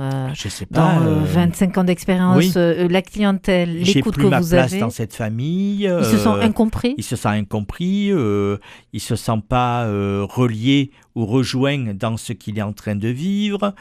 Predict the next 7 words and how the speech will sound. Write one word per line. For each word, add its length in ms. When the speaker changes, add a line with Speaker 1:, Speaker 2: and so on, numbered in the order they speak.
Speaker 2:
ou, 280
euh, 220
ils 80
se 160
sentent 340
que, 140
euh, 720